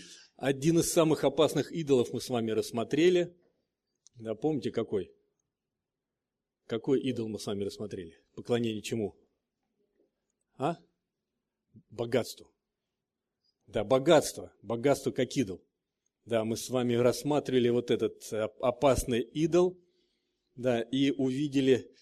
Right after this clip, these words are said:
в чём опасность этого идола, богатства. Что богатство, деньги обманывают человека, да, предлагая ему, э, источник удовлетворения нужд, а на самом деле нужды не удовлетворяет абсолютно.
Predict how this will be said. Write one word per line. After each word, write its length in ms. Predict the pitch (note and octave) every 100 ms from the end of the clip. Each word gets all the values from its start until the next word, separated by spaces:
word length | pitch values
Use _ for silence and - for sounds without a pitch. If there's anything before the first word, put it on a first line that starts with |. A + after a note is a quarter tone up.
| _
в 220 | - -
чём 560 | - - - E3+ E3 D3
опасность 640 | B2+ - C3+ A#2+ - G2+
этого 320 | - - G#2 A2+
идола, 440 | B2 G#2+ G2 F#2 _
богатства. 560 | _ A2 G#2+ G2 - - _ _ _ _ _ _ _
Что 240 | - - A#2+
богатство, 580 | E3+ A3 F#3+ - G#2
деньги 320 | G#2+ E3 D#3+ C3
обманывают 540 | C3 E3+ E3 C3+ B2
человека, 580 | - D3 F#3+ A#3+ B2+ G2+ - _ _ _ _ _ _ _ _ _ _ _ _ _ _
да, 260 | B2+ C3+ B2 _ _ _ _
предлагая 600 | - F3 F#3+ G3 G#3 F3
ему, 420 | E3 E3 C#3 - - _ _ _ _ -
э, 220 | - B2+
источник 760 | E3+ D#3 - F#3+ - - - - -
удовлетворения 640 | D#3 E3 E3 F3+ E3 D#3+
нужд, 420 | G#3+ C#4 - - _ _ _ _
а 140 | C#3+
на 140 | E3 E3
самом 260 | G#3+ G3
деле 260 | F#3+ A#3+ F3
нужды 400 | G3+ B3 F3+ F#3
не 300 | F#3 A3+ - - _
удовлетворяет 600 | E3+ D#3+ D#3 E3 F3 D#3
абсолютно. 440 | B2+ C3 G2 F#2+